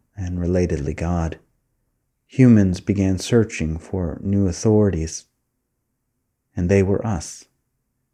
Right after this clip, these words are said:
The twentieth century became the era of introspection and the realization of our own will to power.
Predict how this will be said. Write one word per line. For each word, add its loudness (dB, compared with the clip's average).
The 2
twentieth 4
century -2
became -4
the -8
era -2
of -6
introspection -8
and 2
the 4
realization 6
of -4
our 0
own 0
will -2
to -14
power. -6